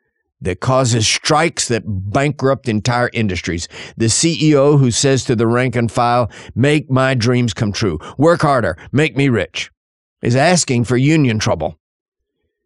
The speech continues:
Characterlessness, a lack of meekness in leadership can bring industry to its knees. The servant leader, the meek leader, has the character to lead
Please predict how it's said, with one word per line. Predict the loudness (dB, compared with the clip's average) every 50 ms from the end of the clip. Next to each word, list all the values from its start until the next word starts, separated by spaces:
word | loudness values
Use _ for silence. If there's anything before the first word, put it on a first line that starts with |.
| _ _ _ _ _ _ _ _ _ _ _ _ _ _ -2
Characterlessness, | 0 2 2 2 2 0 0 2 2 2 4 4 2 2 2 2 0 0 0 0 -2 -2 -2 -2 -2 -4 -8 _ _ _ _ _ _ _ _ _ _ _ _
a | -2 -2
lack | 0 2 0 0 0 0 -2 -2 -2
of | -2 0
meekness | 2 2 2 0 -2 -2 -2 -2 -2 -2 -2
in | 0 0 2
leadership | 2 0 0 -2 -2 -4 -4 -4 -4
can | -6 -4 -4 -2 -2
bring | 0 0 2 2 0 0 -2 _ -4 -2
industry | 0 0 0 0 -2 -2 -2 -2 -2 -2
to | 0 0 0 2
its | 2 0 0 -2
knees. | 0 0 2 2 2 0 0 -2 -4 -6 -8 -8 -8 -10 _ _ _ _ _ _ _ _ _ _ _ _ _ -6
The | -4 -2
servant | -2 0 2 2 4 4 4 2 0 0 0
leader, | -2 -2 -2 0 -2 -4 -4 -6 -8 -10 -4
the | -2 2 4
meek | 4 4 4 2 0 -4 -4 -2
leader, | -2 0 -2 -2 -4 -8 -14 -14 -16 _ _ _ _ _ _ _ _ _ _ _ -6
has | -4 -2 -2 -2
the | -4 -6
character | -4 -4 -2 0 2 2 2 2 2 0 -2 -2 -2 0 0 -2
to | -2 -4 -2 0
lead | 0 2 2 2 2 2 0 -2 -4